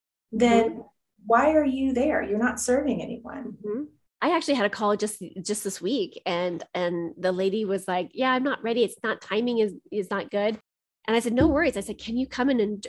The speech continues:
Speaker 2: and, and I invited her to a free call that I do weekly. And it's like, I'm just inviting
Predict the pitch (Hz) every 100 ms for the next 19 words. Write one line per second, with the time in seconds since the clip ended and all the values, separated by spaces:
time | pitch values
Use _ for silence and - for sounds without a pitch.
0 | - 202 196 208 208 196 196 269 - 233
1 | 175 - 180 - 247 247 - 247 185 180
2 | 254 _ _ _ 185 175 214 202 214 208
3 | 190 226 220 254 - 202 165 185 - 214
4 | 214 208 226 226 - _ _ _ - 269
5 | 349 330 285 226 214 170 220 254